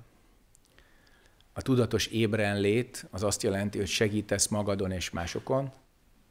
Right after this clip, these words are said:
A tudatos álom az a meditáció egyik formája, nem rossz és nem jó. De karmát láthatsz, viszont nem oldhatsz meg. A teljesen éber jelenlétben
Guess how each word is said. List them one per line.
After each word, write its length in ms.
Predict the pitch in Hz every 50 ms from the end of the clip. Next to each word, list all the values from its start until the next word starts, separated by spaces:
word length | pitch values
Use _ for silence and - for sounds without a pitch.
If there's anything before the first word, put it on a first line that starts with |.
| _ - _ -
A 100 | 107 -
tudatos 500 | 180 196 185 151 127 120 113 - - -
álom 480 | - 123 131 139 143 156 160 170 165 147
az 120 | 127 135
a 60 | 135
meditáció 600 | 143 139 127 120 113 - 104 104 104 - - 127 113
egyik 220 | 110 110 110 104
formája, 720 | - - 107 101 95 92 95 87 98 117 127 131 131 - -
nem 240 | 120 131 135 131 127
rossz 260 | 123 123 113 - -
és 180 | 113 107 -
nem 180 | - 110 107 107
jó. 240 | 104 98 90 - - - - _ _ _ _ _ _ _ _ _ _ _ -
De 140 | 113 104 -
karmát 600 | - 151 170 170 151 139 131 123 113 113 - - - -
láthatsz, 840 | - 113 131 147 160 156 - - 113 113 131 147 - - - - - -
viszont 540 | 120 117 113 - - 131 123 120 120 120 - -
nem 220 | - 113 107 107
oldhatsz 500 | 104 98 92 - - - 110 - - -
meg. 320 | - 107 92 85 87 - - - _ _ _ _ _ _ _ - - _ _ _ _ _ _ _ _ _ _ _ _ _ _ -
A 160 | 110 - -
teljesen 500 | - 139 165 175 156 123 - - 127 117
éber 440 | - 113 117 123 117 117 117 107 110
jelenlétben 1080 | 117 113 113 107 104 101 95 95 95 92 90 90 95 98 101 113 131 156 170 175 -